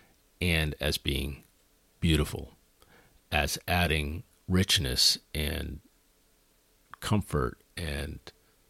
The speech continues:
insight and solace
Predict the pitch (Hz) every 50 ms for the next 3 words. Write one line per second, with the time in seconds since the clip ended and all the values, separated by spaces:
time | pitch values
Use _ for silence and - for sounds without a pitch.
0 | _ _ - 92 92 90 90 - - 92 76 71 - - - _ _ _ _ _
1 | - _ _ _ _ _ _ _ _ _ _ _ _ _ _ _ - 80 73 -
2 | - 92 80 80 73 67 65 - - - -